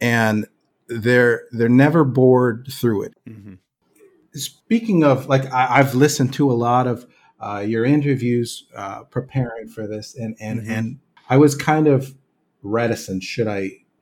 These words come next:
Speaker 1: talk about Groundhog Day? Like, are,
Speaker 2: <laughs>
Speaker 1: <laughs> are, is dear listener gonna be mad at me for not talking about Groundhog Day?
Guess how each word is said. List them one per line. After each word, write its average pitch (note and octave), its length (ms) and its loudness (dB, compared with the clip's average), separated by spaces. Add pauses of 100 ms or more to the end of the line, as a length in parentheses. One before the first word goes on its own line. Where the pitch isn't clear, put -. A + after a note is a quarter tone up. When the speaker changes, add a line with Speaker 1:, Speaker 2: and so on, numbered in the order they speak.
(360)
Speaker 1:
talk G#2+ 320 0
about G#2+ 280 -2
Groundhog G2 680 -4
Day? F#2+ 260 -4
Like, F2 300 -12 (420)
are, - 160 0 (880)
Speaker 2:
<laughs> - 0 -
Speaker 1:
<laughs> - 840 -6
are, A#2+ 300 -4 (440)
is C3+ 260 2
dear D#3+ 240 8
listener C3+ 500 4
gonna A#2 180 2
be G#2+ 340 -2
mad A2 380 -2
at B2+ 140 -2
me A#2+ 140 -2
for A#2 180 -4
not G2+ 360 0
talking D3 400 2
about D3 260 2
Groundhog C#3+ 640 0
Day? D3 400 -6